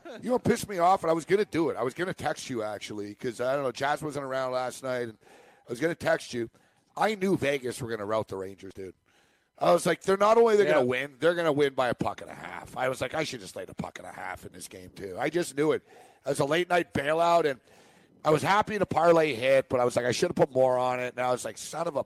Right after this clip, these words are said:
Speaker 1: bitch, I should have got in more on this." It just hammered Vegas. So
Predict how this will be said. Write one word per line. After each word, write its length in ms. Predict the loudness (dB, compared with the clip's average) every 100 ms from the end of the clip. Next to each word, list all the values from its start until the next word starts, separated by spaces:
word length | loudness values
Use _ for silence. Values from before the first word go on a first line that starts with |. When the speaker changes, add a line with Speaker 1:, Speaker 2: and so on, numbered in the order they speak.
| _
Speaker 1:
bitch, 280 | -10 -8 -10
I 80 | -10
should 220 | -4 -2
have 80 | 0
got 160 | 0
in 240 | 0 -6 -4
more 240 | 0 2 0
on 160 | -4
this." 280 | -8 -12 -12 _ -20 _ _ _ _
It 60 | -10
just 180 | -10 -6
hammered 480 | -2 0 0 -2 -4
Vegas. 520 | -4 -4 -4 -6 -4
So 360 | -2 -2 -2